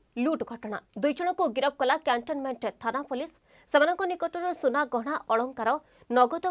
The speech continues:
ପଚାଶ ହଜାର ଟଙ୍କା ଜବତ କରିଛି ପୋଲିସ। ଜବତ ସାମଗ୍ରୀ ଲୁଟ୍ର ଶିକାର ହୋଇଥିବା ବ୍ୟକ୍ତି ଶେଖ୍ ଜାଭେଦ ହୁସେନଙ୍କୁ ଫେରାଇ ଦିଆଯାଇଛି। ଲୁଟେରା ଦୁଇ ଜଣ ଶେଖ୍ ସଦାମ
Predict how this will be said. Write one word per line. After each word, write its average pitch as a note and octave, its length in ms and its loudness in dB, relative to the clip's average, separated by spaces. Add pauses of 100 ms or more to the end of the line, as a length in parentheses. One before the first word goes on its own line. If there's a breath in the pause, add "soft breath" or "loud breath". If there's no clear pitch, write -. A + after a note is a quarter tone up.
(160)
ପଚାଶ C#4+ 420 0
ହଜାର C4+ 300 -4
ଟଙ୍କା A#3 240 -6 (120)
ଜବତ C4 300 -4
କରିଛି D4+ 340 -10
ପୋଲିସ। - 240 -12 (560 soft breath)
ଜବତ F4 280 6 (160)
ସାମଗ୍ରୀ C#4+ 440 2 (320)
ଲୁଟ୍ର C#4+ 300 -4 (100)
ଶିକାର C4+ 380 2
ହୋଇଥିବା B3+ 320 -2 (100)
ବ୍ୟକ୍ତି A3+ 320 -2 (420 soft breath)
ଶେଖ୍ E4 260 6 (160)
ଜାଭେଦ C4 300 4 (100)
ହୁସେନଙ୍କୁ C4+ 400 -2 (120)
ଫେରାଇ C4 320 2
ଦିଆଯାଇଛି। - 460 -4 (500 soft breath)
ଲୁଟେରା C#4 340 4 (200)
ଦୁଇ C4 200 0
ଜଣ D4 120 0 (180)
ଶେଖ୍ C4 260 2 (100)
ସଦାମ C4+ 260 0